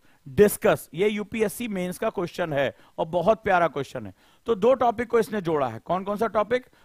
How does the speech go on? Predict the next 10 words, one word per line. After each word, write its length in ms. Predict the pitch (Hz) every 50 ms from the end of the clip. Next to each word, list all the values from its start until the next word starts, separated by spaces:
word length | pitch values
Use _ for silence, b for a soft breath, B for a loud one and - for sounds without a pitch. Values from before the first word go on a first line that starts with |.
| b -
उसने 280 | 202 196 - - 233 220
जोड़ा 300 | 180 202 190 196 196 190
है? 320 | 180 202 233 262 277 277 b b b b b -
Women 340 | 156 170 196 202 220 214 208 190
empowerment 600 | 175 147 170 160 160 165 196 240 262 269 240 b b b b b - 175
and 220 | 196 220 240 240 - -
population 600 | 180 - - 170 170 170 180 185 - - 254 240 - 190
and 180 | 202 202 185 175
related 380 | 170 160 165 - - 208 196 -
issues, 320 | 233 190 - 226 190 143